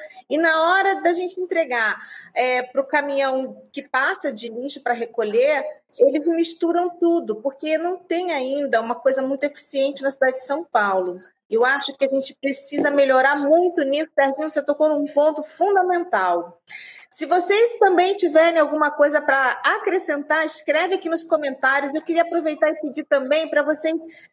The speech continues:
seguirem essa minha página aqui no Facebook, porque seguindo a página, clicando ali pra seguir, todas as vezes que a gente estiver online, vocês vão ser avisados. Dona Samanta, me conte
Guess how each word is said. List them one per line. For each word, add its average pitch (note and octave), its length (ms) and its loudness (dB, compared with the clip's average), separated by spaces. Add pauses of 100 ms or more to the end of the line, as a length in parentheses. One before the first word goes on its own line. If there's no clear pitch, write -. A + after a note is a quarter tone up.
seguirem E4+ 720 -2
essa F4 220 2
minha E4 260 -2
página D4 640 0
aqui C4 160 -4
no C#4 80 0
Facebook, C4 680 -4
porque D4+ 280 -6
seguindo E4 600 -2
a B3+ 80 4
página, C4 760 0
clicando E4+ 420 -4
ali C#4+ 320 0 (280)
pra A#3+ 160 0
seguir, B3 560 -4 (240)
todas G#4+ 320 4
as F4 160 0
vezes C#4+ 480 0
que C#4 320 -6
a B3 80 0
gente C#4 260 -6
estiver C4 320 -4
online, B3 460 0
vocês C4+ 260 -4
vão C#4 100 -4
ser C4+ 220 -2
avisados. A3 920 -4 (520)
Dona A#4 280 4
Samanta, F4 880 2
me E4 180 -6
conte G4+ 320 0